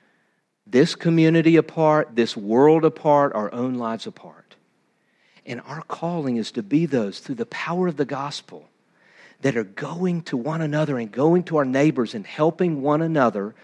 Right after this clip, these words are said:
to rebuild shalom through the power of the cross of Jesus.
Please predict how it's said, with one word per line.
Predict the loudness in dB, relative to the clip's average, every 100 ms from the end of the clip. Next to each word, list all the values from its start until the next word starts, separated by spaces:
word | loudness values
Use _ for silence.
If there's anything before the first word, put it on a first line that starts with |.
| -20 _ _ -8
to | -6
rebuild | -2 0 0 2 2 2 0 -8 _
shalom | -10 -6 -4 -4 -6 -10 _ _ _ _ _ _ _ _ _ _ _
through | -10 0 4 4 2
the | -4
power | -6 -6 -4 -4 -8 -14 _ _
of |
the | -20
cross | -14 -12 -10 -14
of | -16
Jesus. | -16 -16 -18 -20 -20